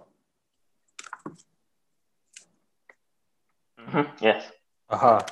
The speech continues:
Speaker 2: That right there is, is a very powerful symbol of baptism, right there. But that's, that's baptism, right? They've been explained.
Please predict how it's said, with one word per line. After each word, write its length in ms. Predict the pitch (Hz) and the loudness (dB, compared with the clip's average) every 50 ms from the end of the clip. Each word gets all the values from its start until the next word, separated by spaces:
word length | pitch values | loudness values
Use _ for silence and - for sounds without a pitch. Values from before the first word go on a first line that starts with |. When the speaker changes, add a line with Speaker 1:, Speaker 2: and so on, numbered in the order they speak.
| - _ - - - - - - - - - | -16 _ -20 -20 -20 -20 -20 -20 -18 -12 2
Speaker 2:
That 220 | 123 156 180 180 180 | 6 6 6 8 8
right 180 | 180 165 151 | 8 8 10
there 160 | 143 156 143 | 10 8 8
is, 220 | 139 127 113 107 117 | 8 6 4 2 0
is 220 | - 131 127 113 | 2 2 2 2
a 60 | 123 | 4
very 160 | 120 143 151 151 | 8 8 6 6
powerful 440 | 151 - 151 147 143 139 - 143 | 6 6 6 8 8 6 4 0
symbol 600 | 135 - - - 135 123 123 127 123 123 123 - - - - - | 2 2 2 2 2 6 6 8 8 6 4 -2 -10 -18 -8 2
of 180 | - 113 - - | 4 4 6 8
baptism, 500 | - 143 147 - - 127 - 110 98 - - | 6 6 6 4 0 -2 -2 -2 -4 -8 0
right 280 | 95 127 143 147 - | 6 8 8 8 8
there. 220 | 208 120 117 - - - | 8 6 4 4 2 -8
But 360 | 165 151 175 170 - - - 156 | 0 4 4 4 4 4 4 6
that's, 260 | 180 196 180 135 131 127 | 8 8 8 6 2 2
that's 280 | - 175 190 202 - | 6 8 8 8 6
baptism, 460 | - - 139 139 - - 117 113 110 | 6 6 6 6 4 -2 -6 -6 -2
right? 180 | 110 117 110 98 | 0 0 0 0
They've 140 | - 107 98 | -2 -4 -2
been 140 | 110 123 117 | 0 0 0
explained. 600 | 92 - - - - - 135 117 101 95 - | 2 0 -2 -4 0 0 0 0 0 -4 -10